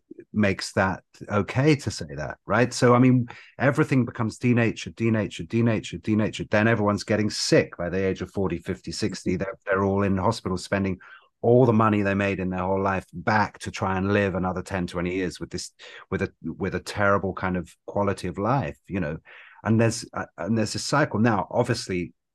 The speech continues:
I'm being negative because the positive side is that I think a huge swathes of people are waking up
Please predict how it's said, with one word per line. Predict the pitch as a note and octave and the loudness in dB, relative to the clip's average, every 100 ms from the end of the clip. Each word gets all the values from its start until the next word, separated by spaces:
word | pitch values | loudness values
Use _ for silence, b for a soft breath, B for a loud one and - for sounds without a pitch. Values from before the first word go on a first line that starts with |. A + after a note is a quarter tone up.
| _ _ F2+ | _ _ -10
I'm | E2 | -4
being | F#2 F2 | -2 0
negative | G#2+ A#2+ A#2+ - D#2+ - | 0 0 -2 -6 -12 -12
because | - - - | -12 -12 -14
the | |
positive | - - C#3+ - F2+ | -6 -2 -2 -4 -10
side | F#2 E2+ | -8 -8
is | D#2+ D#2 | -10 -12
that | - E2 - _ _ _ - | -8 -8 -8 _ _ _ -4
I | A#2+ | -2
think | A#2+ G2+ - - | 0 -2 -4 -14
a | |
huge | - - D3+ C#3 - - - | -16 0 2 4 0 -10 -12
swathes | - G#2+ F#2+ - | -6 -4 -4 -6
of | - | -8
people | G2+ - | -8 -4
are | F#2 | -2
waking | F#2 F2+ F#2 F#2 | 0 -2 -4 -6
up | E2 | -6